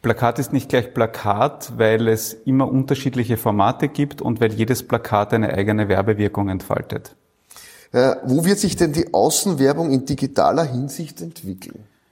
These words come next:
Speaker 1: Wir werden Zielgruppen noch punktgenauer ansprechen können.
Speaker 2: Das heißt, da habt ihr viel Erfahrung gesammelt, gerade in den letzten Jahren, was da alles geht,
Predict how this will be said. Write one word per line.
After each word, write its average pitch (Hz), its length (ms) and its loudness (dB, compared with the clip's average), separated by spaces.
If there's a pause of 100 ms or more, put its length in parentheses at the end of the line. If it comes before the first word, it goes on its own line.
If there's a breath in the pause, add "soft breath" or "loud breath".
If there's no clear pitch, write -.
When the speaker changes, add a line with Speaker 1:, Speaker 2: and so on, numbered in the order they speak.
(180)
Speaker 1:
Wir 110 160 0
werden 120 840 2
Zielgruppen 131 640 0
noch 120 400 0
punktgenauer 107 720 2
ansprechen 95 520 -6
können. 101 420 -8 (680 soft breath)
Speaker 2:
Das 110 160 -2
heißt, 120 180 2 (1080)
da 120 160 2
habt 131 260 -2
ihr 135 100 2
viel - 380 0
Erfahrung 160 460 2
gesammelt, 151 480 -4
gerade 117 340 2
in 123 80 -2
den 123 100 0
letzten 110 460 0
Jahren, 104 380 0
was - 260 0
da 120 100 2
alles 95 320 0
geht, 139 340 -4